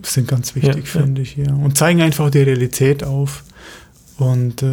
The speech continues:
Speaker 1: nicht diese Coolness, die ja nur Fassade ist, ja.
Speaker 2: Genau, vor allem, ich find's ja auch sehr interessant, du hast, ähm, wenn du Männer beim Sport siehst,
Speaker 1: Mhm.
Speaker 2: wenn du Fußballfans siehst, die weinen, die
Speaker 1: Mhm.
Speaker 2: schreien, die,
Speaker 1: Mhm.
Speaker 2: die toben sich dort aus. Und das ist
Speaker 1: Mhm.
Speaker 2: völlig geduldet.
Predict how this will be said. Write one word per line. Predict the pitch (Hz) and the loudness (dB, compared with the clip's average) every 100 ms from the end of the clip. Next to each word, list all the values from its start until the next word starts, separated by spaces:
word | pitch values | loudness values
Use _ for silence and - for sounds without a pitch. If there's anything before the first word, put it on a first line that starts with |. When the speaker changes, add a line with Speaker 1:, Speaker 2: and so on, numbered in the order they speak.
| 131 | 0
Speaker 1:
nicht | 127 117 | 0 0
diese | 139 127 | 0 0
Coolness, | 139 143 139 123 | 2 4 4 4
die | 131 | 0
ja | |
nur | 123 | 0
Fassade | 120 123 - 117 123 131 | 0 -4 -2 -6 -6 -6
ist, | 135 131 - | -6 -8 -6
ja. | 139 135 139 - - _ - | -6 -4 -4 -8 -20 _ -4
Speaker 2:
Genau, | 170 175 | -2 0
vor | - 151 | 0 -2
allem, | - - | -4 -6
ich | 170 - | -4 0
find's | 185 | 2
ja | 160 | 2
auch | 139 | 2
sehr | 147 | 2
interessant, | 143 143 143 160 156 | 2 2 0 -2 0
du | 139 | 0
hast, | 139 143 - | 0 -2 -2
ähm, | 139 131 131 - - _ - | 0 0 -2 -10 -20 _ -2
wenn | 143 | 2
du | 135 | 4
Männer | 135 160 147 | 4 2 2
beim | 131 | 2
Sport | 139 - 139 139 | 0 0 2 2
siehst, | 139 - - - - _ - | 0 -4 -4 -8 -14 _ -2
Speaker 1:
Mhm. | 123 120 135 139 - | -2 0 -4 -8 -2
Speaker 2:
wenn | 127 | 0
du | 127 131 | 4 2
Fußballfans | 127 165 165 131 - 135 98 139 | 4 0 2 -2 0 -2 0 -2
siehst, | - - - - | -4 -4 -6 -2
die | 123 120 | -2 2
weinen, | 120 135 147 131 120 | 2 2 2 0 -2
die | 120 123 127 127 135 | 0 0 2 0 -4
Speaker 1:
Mhm. | |
Speaker 2:
schreien, | - 127 123 127 147 147 127 | -2 2 4 4 4 2 0
die, | 131 127 131 | 2 4 2
Speaker 1:
Mhm. | 151 - - _ _ | 0 -12 -20 _ _
Speaker 2:
die | 127 | -8
toben | - 147 156 | -2 0 2
sich | 143 135 | 0 0
dort | - 131 - | 0 -2 0
aus. | 160 151 131 | 0 2 0
Und | - 139 | -2 0
das | 139 143 | 2 2
ist | 127 | 2
Speaker 1:
Mhm. | |
Speaker 2:
völlig | 127 190 - | 2 0 -2
geduldet. | 131 - 131 147 220 294 | -6 0 2 2 0 -2